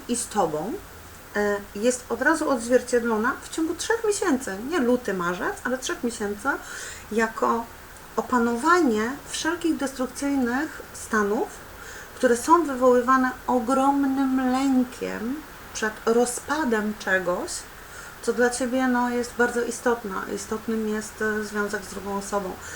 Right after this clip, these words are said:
Istotnym jest to wszystko, co masz w głowie, jeżeli chodzi o budowanie tej relacji, o bezpieczeństwo w tej relacji. Kochane moje śliczne wagi, proszę Was, weźcie to pod uwagę. Tutaj,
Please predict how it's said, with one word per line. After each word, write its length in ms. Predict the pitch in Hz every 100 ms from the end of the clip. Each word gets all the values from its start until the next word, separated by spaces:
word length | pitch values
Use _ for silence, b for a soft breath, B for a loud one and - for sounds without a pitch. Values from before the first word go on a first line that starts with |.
| B B
Istotnym 460 | 208 - 240 233 220
jest 320 | 214 - -
to 140 | 247
wszystko, 380 | 240 - 262 254
co 120 | 233
masz 160 | 220 208
w 120 | 208
głowie, 220 | 214 233
jeżeli 260 | 226 220 214
chodzi 200 | 220 208
o 80 | 208
budowanie 580 | 202 226 214 233 233 208
tej 220 | 202 196
relacji, 560 | 196 196 190 - 202 -
o 200 | 196 202 B B -
bezpieczeństwo 800 | 202 - 220 - 247 247 - 190
w 100 | 190
tej 200 | 196 196
relacji. 540 | 196 196 196 - - 190
Kochane 360 | 226 247 254 240
moje 340 | 226 240 240 240
śliczne 460 | - 247 - 240
wagi, 280 | 226 233 214 214
proszę 300 | 226 233 226
Was, 220 | 208 226 233 B B B -
weźcie 300 | 277 - 226
to 100 | 208
pod 220 | - 190
uwagę. 360 | 190 185 185 196 -
Tutaj, 220 | 247 240